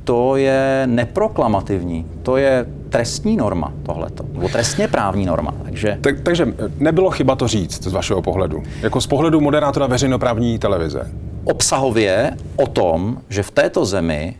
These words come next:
Speaker 1: nemá co mít Ludvík Svoboda nábřeží, v žádném případě. To, jestli jsem to měl říct nebo neměl říct v rozhovoru s ministrem Havlíčkem,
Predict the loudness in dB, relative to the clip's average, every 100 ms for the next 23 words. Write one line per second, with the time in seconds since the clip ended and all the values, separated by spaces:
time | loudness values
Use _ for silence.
0 | -8 0 2 4 2 0 -2 0 2 2
1 | 0 -4 0 2 0 -2 -2 0 2 2
2 | -2 -2 -2 0 -2 -2 -2 -2 -4 -6
3 | -6 -8 -10 -14 -16 -16 -16 -16 -12 0
4 | 2 2 0 -2 -2 -2 -2 -2 2 4
5 | 4 0 2 4 4 4 2 0 0 2
6 | 2 2 2 0 -2 0 0 2 2 4
7 | 2 2 2 2 2 2 0 0 0 0